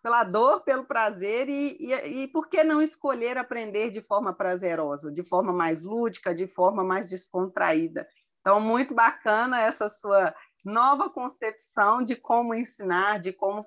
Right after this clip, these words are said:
trabalhar, de como fazer coaching, né? Inclusive, quando se fala dos empresários, né, Fernando? Que às vezes fica assim, nossa, mas tudo que é pra empresário tem que ser muito sério, tem que ser muito formalizado, tem que ser tudo muito assim. E às vezes não.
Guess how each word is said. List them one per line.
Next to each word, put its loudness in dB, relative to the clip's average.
trabalhar, 4
de -18
como -4
fazer 0
coaching, 4
né? -8
Inclusive, 6
quando 2
se -2
fala 6
dos -6
empresários, 0
né, -6
Fernando? -4
Que -4
às 0
vezes -6
fica -6
assim, -6
nossa, 4
mas -4
tudo -4
que 0
é 6
pra -2
empresário -2
tem -10
que -14
ser -8
muito -4
sério, 4
tem 0
que -10
ser 2
muito 0
formalizado, 2
tem -12
que -18
ser -12
tudo -8
muito -2
assim. -6
E 2
às 6
vezes 6
não. 0